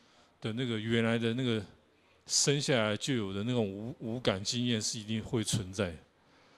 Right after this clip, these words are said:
但是会慢慢跟虚拟的科技产生出来新的那种身体知觉做，做，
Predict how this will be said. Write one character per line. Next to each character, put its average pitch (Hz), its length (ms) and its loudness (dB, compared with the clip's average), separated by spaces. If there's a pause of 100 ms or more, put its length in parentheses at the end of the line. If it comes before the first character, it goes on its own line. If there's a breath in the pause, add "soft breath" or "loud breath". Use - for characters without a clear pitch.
(360 soft breath)
但 139 100 6
是 143 140 0
会 143 220 6
慢 135 180 4
慢 131 180 4
跟 123 200 2
虚 131 320 0
拟 117 160 0
的 107 100 2
科 - 260 0
技 120 200 -2
产 104 240 -4
生 113 160 2
出 123 200 2
来 107 160 4
新 127 360 2
的 117 140 4
那 120 100 0
种 107 120 0
身 123 240 2
体 113 160 -4
知 - 160 -2
觉 104 220 -2
做， 123 260 -6
做， 131 360 -2